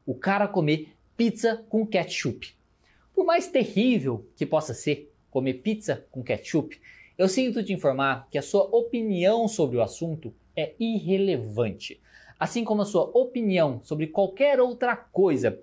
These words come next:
que você julgue importante, não traz nenhum resultado significativo na sua vida e na vida das outras pessoas. Isso inclui falar negativamente sobre um comportamento terrível que alguém teve, que às vezes foi demonstrado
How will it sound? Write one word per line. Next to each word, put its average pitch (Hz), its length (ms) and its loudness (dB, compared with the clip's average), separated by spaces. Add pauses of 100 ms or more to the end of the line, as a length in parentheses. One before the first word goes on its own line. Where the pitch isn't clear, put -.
que 208 100 -2
você 233 680 -2
julgue 180 320 -2
importante, 151 640 -2 (380)
não 190 180 0
traz 156 380 -2
nenhum 208 540 0
resultado 190 640 0
significativo 196 1000 -4
na 107 160 -4
sua 240 400 0
vida 160 380 -2 (180)
e 175 80 -8
na 170 160 -4
vida 123 560 -6
das 120 280 -6
outras 101 320 -6
pessoas. - 580 -14 (420)
Isso 254 320 0
inclui 226 280 -2
falar 196 320 0
negativamente 220 800 -4
sobre 185 160 -2
um 190 40 -6
comportamento 233 760 -6
terrível 226 680 0
que - 60 -6
alguém 123 340 -6 (160)
teve, 139 320 0
que 135 80 -2
às 120 80 0
vezes 120 160 -6
foi 143 100 -2
demonstrado 123 720 -4